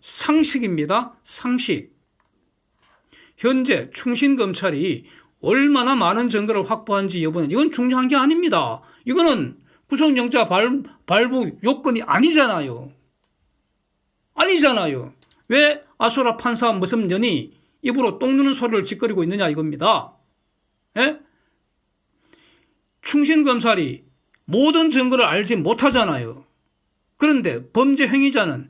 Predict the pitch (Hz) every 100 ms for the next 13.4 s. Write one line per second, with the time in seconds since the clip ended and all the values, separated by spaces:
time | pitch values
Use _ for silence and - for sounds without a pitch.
0 | _ - 220 233 285 233 226 220 - 160
1 | - 165 233 180 220 233 226 285 - 160
2 | 135 123 123 240 254 175 120 - - -
3 | - 226 269 262 262 214 147 127 - _
4 | - 190 240 262 269 254 226 208 233 220
5 | 208 202 185 156 233 247 - 262 226 170
6 | 156 131 - _ _ - 262 285 - 285
7 | 269 - 196 226 190 185 208 208 - 151
8 | - 254 254 180 123 - _ _ - 254
9 | 220 - 170 262 - 247 247 262 - _
10 | - 262 269 - 254 247 220 226 247 -
11 | - 170 202 254 220 139 117 - _ _
12 | _ _ _ _ _ _ 262 320 339 233
13 | 269 247 127 -